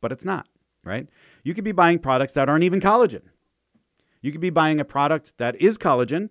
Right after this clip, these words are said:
but it's diluted with different types of collagen or other proteins. Or you could be buying something that's just mostly amino acids. So that's something I think is kind of important to understand about the supplement industry.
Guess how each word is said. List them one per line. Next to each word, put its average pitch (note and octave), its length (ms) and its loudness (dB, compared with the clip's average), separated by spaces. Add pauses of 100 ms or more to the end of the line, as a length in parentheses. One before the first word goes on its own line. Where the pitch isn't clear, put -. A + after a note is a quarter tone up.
but C3+ 100 0
it's - 200 -8
diluted A#2+ 680 -4 (240)
with B2+ 200 -4
different F3+ 340 0
types - 380 2
of D#3 100 -6
collagen G2+ 600 -4 (480)
or B2+ 360 -4
other A2+ 160 -2
proteins. G#3 600 -6 (840)
Or A#2 120 -2
you D3 60 -8
could D#3 120 -6
be D#3 80 -2
buying B2 240 -2
something A2 260 -8
that's G2+ 160 -8
just G#2+ 140 -16
mostly G#2 340 -8
amino A#2 260 -4
acids. - 480 -20 (800)
So - 140 -16
that's D#3+ 180 0
something G#3 440 -6 (480)
I - 60 -12
think - 220 -10
is D#3 240 -14
kind A2 180 -6
of C3+ 60 -4
important D3 280 -4
to D3+ 40 -4
understand D3+ 380 -6
about C#3+ 140 -8
the C#3 60 -16
supplement C#3 360 -8
industry. D#2 400 -14